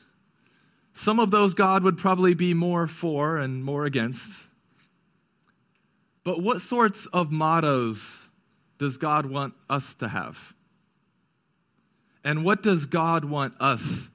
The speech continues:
to be ambitious for and focused on and, and aiming our lives at? And that's what I hope that you walk away from today prayerfully considering and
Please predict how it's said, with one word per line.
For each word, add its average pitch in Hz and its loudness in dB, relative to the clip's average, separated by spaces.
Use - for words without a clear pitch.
to 135 -4
be 120 -2
ambitious 117 -6
for - -16
and 117 -6
focused 131 -8
on 92 -8
and, 98 -6
and 113 -6
aiming 143 -6
our 110 -2
lives 101 -4
at? 95 -12
And 143 0
that's 202 0
what 208 2
I 175 4
hope 180 0
that 170 0
you 160 0
walk 170 0
away 156 0
from 143 -6
today 127 -4
prayerfully 139 -6
considering 127 -6
and 101 -6